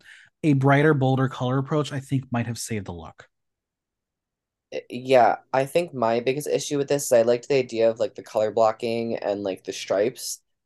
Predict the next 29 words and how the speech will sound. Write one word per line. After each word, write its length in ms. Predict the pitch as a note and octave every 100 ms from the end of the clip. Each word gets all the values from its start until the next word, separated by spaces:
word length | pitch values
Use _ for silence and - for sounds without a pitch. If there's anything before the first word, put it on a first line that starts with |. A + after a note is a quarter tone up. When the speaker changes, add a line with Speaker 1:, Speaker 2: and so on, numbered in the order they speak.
| _ _ A#2
Speaker 2:
and 520 | A2 G2+ G2 G2+ - - _ _ _ -
the 200 | A#2+ A#2
idea 400 | A2+ - A2+ A2+
that 140 | G2
she 100 | B2
had 240 | A#2+ A2+
with, 80 | G2+
like, 160 | G2+ -
the 100 | G#2
one 300 | G#2 A2+ A2
shoulder 460 | - F#3+ F#3+ F#3
and 200 | - A#2
to 140 | - A2
the 40 |
leg 200 | A#2 D3
Speaker 1:
Mm-hmm. 120 | C#3+
Speaker 2:
slit, 240 | C#3 C#3+ -
very 200 | A2+ A2+ A2+
nice, 260 | A#2 C3 - _ -
but 80 |
it 80 | A#2+
didn't 160 | C3 A2
fit 220 | - G2+
her 160 | - D#2
right. 280 | C#2 - _ _ _
Speaker 1:
Yeah. 160 | A2+ G2 - _ _ _ _ _ _ _ _ _ _ _ _ _ _ _ - _ _
Daddy 220 | - C3 C3
wasn't 220 | A2+ A#2+
there. 240 | G#2+ A2